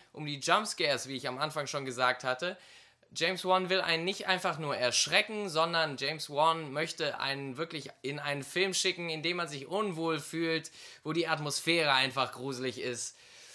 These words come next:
Aber gleichzeitig bleibt der Film halt dabei immer noch technisch einwandfrei gemacht, hat unfassbar geile Ideen,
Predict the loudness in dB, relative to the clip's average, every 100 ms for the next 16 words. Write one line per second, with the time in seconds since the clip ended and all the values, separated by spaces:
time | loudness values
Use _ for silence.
0 | -20 -20 _ _ 4 6 6 6 8 8
1 | 6 0 0 2 4 6 4 0 0 0
2 | 2 0 4 4 6 6 4 0 2 4
3 | 4 0 -4 0 0 0 -4 -6 -4 4
4 | 6 6 4 0 0 2 2 2 2 2
5 | 0 -2 -2 -2 -2 -2 0 2 2 4
6 | 2 4 4 2 0 -4 -2 2 4 2